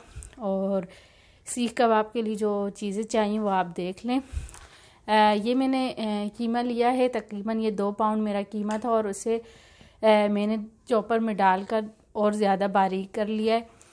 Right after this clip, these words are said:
आप देख सकते हैं, अच्छा खासा ये बारीक है कीमा, और सीख कबाब के लिए हमें इसी तरह का कीमा चाहिए। साथ ही ये मैंने लिए हैं प्याज, और ये तकरीबन मेरे पास दो दरमियाने size के प्याज थे। इन्हें मैंने,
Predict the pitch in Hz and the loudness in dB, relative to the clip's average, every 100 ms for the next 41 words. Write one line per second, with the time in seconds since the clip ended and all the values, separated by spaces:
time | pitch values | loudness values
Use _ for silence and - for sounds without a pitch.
0 | - _ - 214 202 202 208 226 220 226 | -20 _ 6 6 6 -2 -2 -6 -6 -4
1 | 226 214 233 208 202 220 214 202 190 180 | -4 -2 -2 0 -2 -2 -4 -2 -2 -2
2 | 185 190 226 220 226 214 247 - - - | -4 -8 -10 -8 -4 -2 -2 -6 -16 -18
3 | - 214 202 202 - 240 233 220 202 202 | -10 -2 0 0 -2 -4 0 2 2 0
4 | 226 214 214 214 208 226 214 196 190 190 | -2 -2 0 0 -2 -2 -2 -2 -2 -6
5 | 196 190 196 208 190 202 - - _ _ | -4 -4 -4 -4 -2 -2 -4 -10 _ _
6 | _ - - _ _ _ _ _ _ - | _ -20 -20 _ _ _ _ _ _ 2
7 | 240 247 277 277 269 254 247 226 240 254 | 6 6 4 -2 0 0 -2 -2 -2 -2
8 | - 226 208 220 247 226 220 220 208 247 | 2 4 6 4 2 0 0 0 -2 -2
9 | 254 226 240 233 233 220 220 220 220 220 | -2 -2 -2 -2 -2 -2 0 2 2 0
10 | 233 220 196 208 220 220 214 214 202 220 | 0 0 2 2 2 2 0 0 -2 -2
11 | 233 220 226 220 214 196 220 247 220 226 | -2 -2 -4 -4 0 0 0 -2 0 -2
12 | 226 214 220 | -4 -4 -4